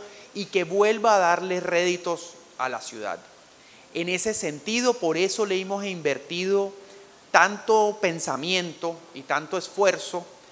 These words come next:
a que Edurbe salga adelante. Renovamos su junta directiva, renovamos su gerencia del año pasado, estamos cambiando el manual de contratación, renovamos,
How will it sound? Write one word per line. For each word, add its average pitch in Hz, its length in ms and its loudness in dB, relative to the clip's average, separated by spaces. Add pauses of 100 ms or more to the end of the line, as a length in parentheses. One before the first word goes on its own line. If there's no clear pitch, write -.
a 156 200 4
que 160 100 2
Edurbe 190 400 0
salga 151 340 0
adelante. 180 460 -4 (380)
Renovamos 170 1120 2
su 165 160 -6
junta 156 240 -6
directiva, 160 560 -2 (440)
renovamos 170 720 2
su 165 220 -6
gerencia 156 800 0
del 131 280 -6
año 143 160 -8
pasado, 151 480 0
estamos 170 480 -2 (400)
cambiando 165 720 0
el 151 120 -2
manual 151 340 -2
de 175 80 -4
contratación, 156 760 -2 (640)
renovamos, 185 1000 2